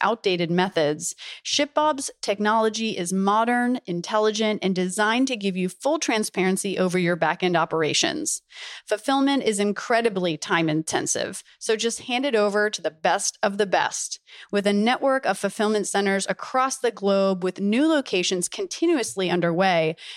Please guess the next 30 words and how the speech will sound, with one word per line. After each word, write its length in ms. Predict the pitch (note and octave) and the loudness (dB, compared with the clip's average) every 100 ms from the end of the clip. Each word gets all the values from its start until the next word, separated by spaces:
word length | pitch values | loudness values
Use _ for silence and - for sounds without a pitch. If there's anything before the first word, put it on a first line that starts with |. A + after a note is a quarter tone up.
| - | -10
ShipBob 480 | - D4 C#4+ D#4+ D4+ | -4 -2 2 2 2
lets 300 | A3+ G#3+ - | 0 0 -2
you 80 | G#3 | -6
split 400 | - - G#3 G#3 | -6 0 0 2
inventory 580 | G#3 G#3 G3 G3 G3 | 2 2 0 0 2
across 460 | F#3+ F#3 - G3 - | 0 0 0 0 0
locations 640 | C4+ - F3+ F3 F#3 F#3 | -4 0 0 2 2 0
to 100 | - | -2
reduce 340 | G3+ F#3+ F#3+ F#3+ | -2 -2 0 0
shipping 360 | - D4 A#3+ | 0 0 0
costs 380 | G#3 F#3+ F3 E3+ - | 0 0 0 -2 0
and 240 | G#3 G#3 | 2 2
transit 360 | - F#3+ F3+ - | 0 0 0 -2
times. 560 | - - - - - - - - - | -2 -2 -2 -6 -6 -10 -20 -20 -4
Get 140 | - A3+ | -2 2
your 120 | B3+ | 0
products 480 | C4 A#3+ G3+ G3+ - | 2 2 2 -2 -6
picked, 460 | - D4 E4 - - _ _ - | 0 0 0 -8 -10 _ _ -8
packed, 480 | - B3+ B3+ - - | 0 0 0 -4 -2
and 180 | G3 F#3 | 0 0
shipped, 500 | - B3+ B3 - - - - - | 0 2 0 -2 -10 -12 -6 -2
and 160 | G#3 - | 0 0
earn 300 | A3+ A3 A3 | 2 2 0
five 400 | - B3 C#4 C#4+ | -2 -2 -2 2
hundred 240 | E4 D#4 | 0 2
dollars 540 | G#3 G#3+ G3+ E3 E3 | 2 2 2 2 0
in 160 | - F#3 | 0 -2
free 340 | - - C4+ | -2 -2 0
shipping 400 | D4+ - A3+ G3 | 2 0 0 0
credits 480 | E3+ F3 D#3+ - - | 0 0 0 -2 -6